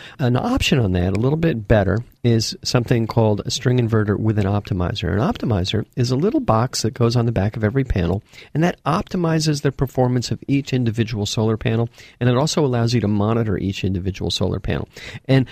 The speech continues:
the solar panels are wired up in the same way, also going to a string inverter, but the string inverter has the ability to talk to that optimizer. So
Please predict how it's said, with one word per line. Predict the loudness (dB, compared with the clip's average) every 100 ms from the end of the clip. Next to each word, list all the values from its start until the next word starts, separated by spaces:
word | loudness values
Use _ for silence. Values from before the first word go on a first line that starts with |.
| 0
the | 0
solar | 2 2 2
panels | 0 0 0 0
are |
wired | 0 0 0 0
up | 0
in | 0
the | 0
same | 2 2 2
way, | 2 2 2
also | 2 2 2
going | 0 0 0
to | 0
a | 0
string | 0 0 2
inverter, | 2 2 0 0
but | -2
the | -4
string | -4 -2 -2
inverter | 0 2 2 -2 -8 -8
has | 0 2
the | 2 0
ability | 2 0 0 -2
to | -4
talk | -2 -4 -2
to | -4
that | -2
optimizer. | -2 -2 -2 -2 -2 -6 -12 -20
So | 0 0